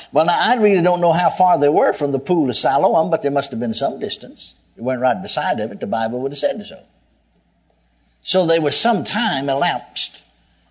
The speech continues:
His healing was not manifested till he did what Jesus said do. Isn't that true?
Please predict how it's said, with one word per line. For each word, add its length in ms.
His 200
healing 300
was 140
not 220
manifested 640
till 160
he 60
did 260
what 220
Jesus 360
said 360
do. 320
Isn't 180
that 160
true? 260